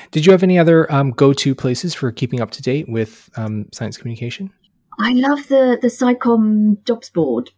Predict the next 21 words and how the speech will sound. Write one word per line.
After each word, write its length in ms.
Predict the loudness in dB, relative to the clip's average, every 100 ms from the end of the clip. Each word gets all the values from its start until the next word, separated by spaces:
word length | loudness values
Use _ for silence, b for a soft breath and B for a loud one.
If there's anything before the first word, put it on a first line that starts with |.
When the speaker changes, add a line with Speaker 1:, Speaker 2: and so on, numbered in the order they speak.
| _
Speaker 2:
um, 340 | 2 2 2 2
which 220 | 0 -2
is 100 | -2
a 40 |
whole 300 | 0 2 2
mishmash 680 | 2 0 -2 -4 -4 -4 -8 -2
of 260 | 0 0 0
not 200 | -2 -2
just 240 | -6 -4
jobs. 500 | -4 -2 -4 -8 -20 B B B B -4
Um, 400 | 2 4 4 2
they 200 | 2 0
also 460 | 2 0 0 0 0
post 680 | 0 0 0 0 -4 -14 -16
training 520 | -2 0 2 2 0 -2 B B B -6
sessions, 640 | -2 -2 0 2 2 2
they 320 | 2 2 2 -2 -4
post 520 | 0 0 -2 -10 -6
conferences, 1000 | -4 -4 -2 -2 0 0 2 2 0 -10 B B B
they 240 | 0 0 -2
post 520 | -2 0 0 -6 -14